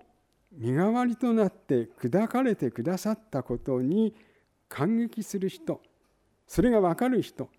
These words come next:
そういう人の心に主は宿ってくださるというのですね。イザヤの五十三章の十節に、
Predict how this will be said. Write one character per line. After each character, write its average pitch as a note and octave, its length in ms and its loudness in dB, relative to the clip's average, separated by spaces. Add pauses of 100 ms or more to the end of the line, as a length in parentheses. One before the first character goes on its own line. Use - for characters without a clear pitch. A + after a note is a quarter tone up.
(520)
そ C#4 280 2
う D4 40 6
い C#4 60 6
う A#3+ 40 2
人 C4+ 220 0
の C4+ 140 4
心 A3+ 400 0
に G3+ 120 4
主 - 200 0
は D3+ 120 4
宿 C3 280 2
っ G3 40 0
て - 200 -6
く A#2 120 -4
だ C3+ 140 -2
さ D3+ 160 -2
る B2+ 100 -2
と - 120 -8
い G#2+ 80 -2
う G#2 40 -4
の G2+ 120 -6
で A2+ 100 -12
す - 140 -12
ね。 G#3+ 260 -4 (2750)
イ D#3 80 2
ザ C#3 140 4
ヤ B2+ 60 4
の A#2+ 140 2
五 B2+ 160 2
十 D3 260 2
三 D3+ 320 2
章 A2+ 280 -2
の A2 200 0
十 B2 200 -2
節 - 540 -2
に、 C3 520 0